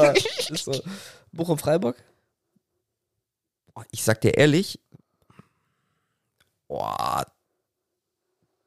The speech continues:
Speaker 2: zwei eins Bochum.
Speaker 1: Ja, Freiburg bisschen müde.
Speaker 2: Genau, mit absoluter Energieleistung in der Europa League. Die letzten
Speaker 1: Ja.
Speaker 2: Wochen nicht so gut gespielt,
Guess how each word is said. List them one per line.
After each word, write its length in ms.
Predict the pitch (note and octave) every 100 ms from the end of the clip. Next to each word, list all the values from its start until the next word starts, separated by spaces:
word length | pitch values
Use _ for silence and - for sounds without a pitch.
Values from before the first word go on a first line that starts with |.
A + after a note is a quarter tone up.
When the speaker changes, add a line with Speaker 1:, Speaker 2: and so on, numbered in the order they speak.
| _
Speaker 2:
zwei 360 | - - A#2+ D3
eins 180 | E3 D3
Bochum. 440 | D3 E3 A2 G#2 - _ _ _ _ _ _ _ _ _ -
Speaker 1:
Ja, 220 | F#2+ C#3
Freiburg 360 | - C#3 D#3+
bisschen 560 | - E3 D3 D3 D3 D3+
müde. 540 | D#3+ F#3 G#3 A3 C#4 B3+ _ _ _ _ _ _ _ _ _ _ _ -
Speaker 2:
Genau, 160 | A2+
mit 140 | A#2 -
absoluter 280 | - C#3 A#2
Energieleistung 640 | A2+ A2 C3+ A#2+ A#2+ A#2
in 60 | G2+
der 100 | F#2+
Europa 320 | A#2 C3+ A#2
League. 300 | A#2 D#3+ - _ _ _
Die 60 | A2+
letzten 260 | D3 D#3+
Speaker 1:
Ja. 60 | B2
Speaker 2:
Wochen 180 | B2 C3
nicht 200 | B2+ -
so 260 | A2+ C3+
gut 160 | D#3 D#3
gespielt, 560 | A#2+ - C3+ D3+ E3+